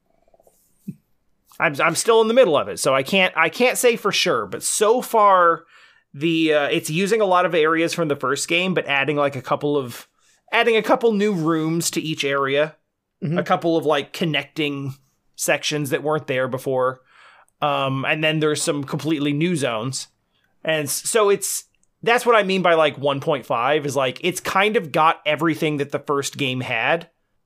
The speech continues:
Speaker 1: but then more.
Speaker 2: Well, yeah, you know, it, it, it, it makes you hope that, um, uh, Tears or Tears of the Kingdom will, I think it's Tears is technically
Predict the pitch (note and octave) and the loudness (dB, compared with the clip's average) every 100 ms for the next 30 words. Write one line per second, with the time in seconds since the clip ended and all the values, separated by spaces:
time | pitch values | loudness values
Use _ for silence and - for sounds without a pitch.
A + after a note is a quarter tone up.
0 | _ _ C3 - G3 E3+ - E3 C#3 B2+ | _ _ -18 -6 0 0 0 -2 0 -2
1 | G2 E2+ - _ _ _ _ - G#3+ G#3 | -4 -6 -12 _ _ _ _ 2 4 4
2 | F3 E3 D#3+ D#3 - E3 D3 F#3 C#3+ - | 2 2 2 0 -2 -4 -2 -4 -4 -6
3 | _ _ _ _ _ F3 C#3+ F3+ D#3 E3+ | _ _ _ _ _ -6 0 0 2 0
4 | D3 D3 C3+ C3+ B2+ - D#3+ A#2+ A2+ A2+ | 2 0 2 2 2 -4 -2 0 0 -2
5 | G2+ - _ _ _ _ - _ _ _ | -10 -12 _ _ _ _ -20 _ _ _
6 | _ _ _ C#3 A2 G#2 - A#2 A#2 G2 | _ _ _ -6 -4 -4 -4 -2 -2 -4
7 | G2+ F#2+ A#2+ A2 G#2+ G2 G2+ - A2 G2 | -6 -6 -4 -4 -6 -8 -8 -8 -8 -6
8 | F#2 F#2 F#2 A2 F#2+ - - F2 D2+ F2+ | -6 -6 -8 -6 -8 -8 -10 -10 -10 -12
9 | - - - - - | -12 -12 -12 -14 -16